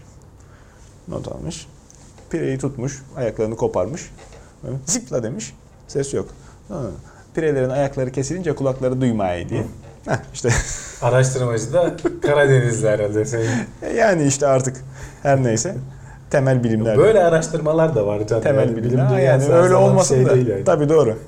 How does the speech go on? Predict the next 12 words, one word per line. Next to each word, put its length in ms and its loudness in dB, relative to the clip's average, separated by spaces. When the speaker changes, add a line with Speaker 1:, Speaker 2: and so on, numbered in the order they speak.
Speaker 1:
Geçmişte 400 0
çünkü 220 2
örnekleri 460 2
var. 160 2
Bunun 200 0
kadar 300 0
berbat 300 2
olmasa 340 0
da. 100 0
Tekrar 220 -6
özür 280 -4
diliyorum. 300 -2